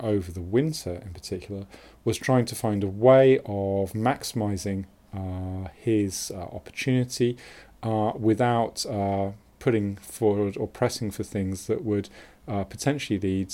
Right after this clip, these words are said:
uh, any one country to block those decisions. And that, I think, is the second key point, is that, uh,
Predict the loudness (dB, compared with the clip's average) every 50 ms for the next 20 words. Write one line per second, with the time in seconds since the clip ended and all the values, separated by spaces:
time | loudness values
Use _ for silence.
0 | -8 -6 -6 -4 -4 -4 -4 -4 -4 -2 -2 -2 0 -2 -2 -2 -4 -6 -6 -6
1 | -6 -8 -10 -10 -10 -12 -8 -4 -4 -4 -4 -4 -6 -8 -8 -8 -6 -8 -10 -4
2 | -2 -2 -2 -2 -6 -10 -16 -18 -20 -20 _ -20 -20 _ -20 -20 -20 -20 -20 -20
3 | -20 -20 -20 -20 -20 -20 -20 -20 -20 -12 -4 -2 0 0 0 0 -2 -2 -2 -2
4 | -2 -2 -4 -4 -4 -4 -4 -4 -4 -4 -6 -10 -10 -8 -10 -10 -12 -6 -4 -4
5 | -4 -4 -6 -10 -16 -20 -20 -20 -20 -20 -2 0 2 2 2 4 4 4 4 4
6 | 0 -6 -16 -20 -20 _ _ -2 0 0 0 0